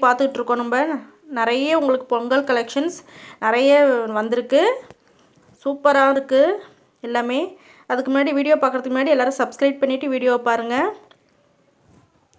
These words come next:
இந்த saree பாருங்கம்மா. அஹ், சாஃப்ட் சில்க்குன்றாங்க. நமக்கு வந்து பட்-, மைசூர் சில்க் எப்படி இருக்கும் அந்த மாதிரி இருக்கு. கிளாத் பார்த்திங்கன்னா நல்லா சாஃப்டாக இருக்கு. உடம்பு ஃபுல்லாவே லைன்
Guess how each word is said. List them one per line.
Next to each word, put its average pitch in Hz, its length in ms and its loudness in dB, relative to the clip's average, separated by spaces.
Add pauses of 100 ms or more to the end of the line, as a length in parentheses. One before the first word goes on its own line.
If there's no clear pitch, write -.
(1160)
இந்த 269 200 -4
saree 285 320 2
பாருங்கம்மா. 262 380 2 (1000)
அஹ், 294 300 2
சாஃப்ட் 311 440 4
சில்க்குன்றாங்க. 269 680 2 (640)
நமக்கு 285 280 2
வந்து 311 160 2
பட்-, 285 260 2 (380)
மைசூர் 349 380 2
சில்க் 285 280 2
எப்படி 277 180 -2
இருக்கும் 233 380 2
அந்த 254 180 2
மாதிரி 311 320 2
இருக்கு. 330 460 0
கிளாத் 320 380 4
பார்த்திங்கன்னா 311 400 -2
நல்லா 262 140 2 (100)
சாஃப்டாக 254 500 2
இருக்கு. 254 180 -2 (400)
உடம்பு 269 460 2
ஃபுல்லாவே 311 640 2 (580)
லைன் 285 420 4